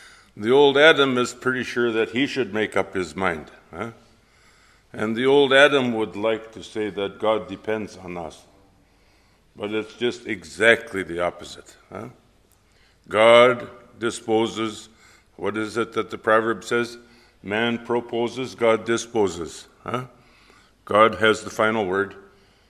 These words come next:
And because God has the final word, our choices are limited in relation to God. We're dependent on God, not the other way around.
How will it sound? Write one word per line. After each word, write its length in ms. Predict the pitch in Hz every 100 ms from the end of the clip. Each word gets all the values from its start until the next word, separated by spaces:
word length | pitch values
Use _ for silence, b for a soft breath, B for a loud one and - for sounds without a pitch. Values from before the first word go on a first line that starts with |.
| b _
And 240 | 98 104
because 400 | 101 101 110 104
God 280 | 90 113 120
has 260 | 101 113 92
the 80 | -
final 380 | 110 117 120
word, 340 | 90 98 113 - - _ b b b b b -
our 180 | 98
choices 560 | 101 - 143 143 117 101
are 120 | 123
limited 520 | 139 170 147 113 92 - - _ _ _ -
in 220 | 107 104
relation 500 | 104 107 107 - 87
to 100 | -
God. 380 | 87 95 82 - - b b b b b b
We're 300 | 98 113 117
dependent 640 | 107 110 - 131 117 104 110
on 240 | 110 101
God, 400 | 113 110 87 -
not 260 | 87 85 -
the 180 | 98
other 200 | 98 98
way 140 | 90 95
around. 420 | 92 101 85 -